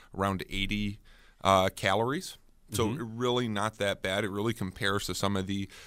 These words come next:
Speaker 1: light beers, but any beer with a low finishing gravity. Things like roasted malts and hops are not necessarily adding any calories. Um, and when you look at it, so your Imperial Stout, say, at, like, eight percent, you know what I mean, has six times the calories of one Guinness, but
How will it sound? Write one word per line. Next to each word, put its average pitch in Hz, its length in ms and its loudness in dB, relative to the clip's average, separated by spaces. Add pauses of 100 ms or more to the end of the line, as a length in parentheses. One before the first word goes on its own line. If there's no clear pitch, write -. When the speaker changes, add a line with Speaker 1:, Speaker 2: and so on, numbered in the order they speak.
(140)
Speaker 1:
light 110 260 0
beers, 123 220 -2
but 131 240 -2
any 151 180 0
beer 117 260 0
with 113 160 -2
a 110 60 -2
low 113 160 2
finishing 113 460 -4
gravity. 92 400 -6
Things 127 320 -2
like 107 160 0
roasted 120 440 2
malts 110 340 0
and 87 120 -8
hops 113 460 -4
are 98 80 -4
not 104 260 0
necessarily 101 720 0 (120)
adding 92 340 -4
any 90 340 -10
calories. - 720 -2 (400)
Um, 101 480 6 (560)
and 123 180 2
when 131 120 2
you 131 80 2
look 180 240 0
at 92 160 4
it, - 80 -2
so - 100 -2
your 120 220 4
Imperial 110 440 2
Stout, - 320 0
say, 92 140 -2
at, 90 80 -4
like, 95 300 -6
eight 113 180 0
percent, - 500 -4
you 107 120 -4
know 95 40 0
what 98 120 2
I 98 40 2
mean, 104 200 2
has 101 200 -2
six - 320 -2
times 117 320 2
the 101 60 -4
calories 110 480 4
of 90 100 -4
one 98 180 0
Guinness, 135 420 0 (340)
but 123 140 -2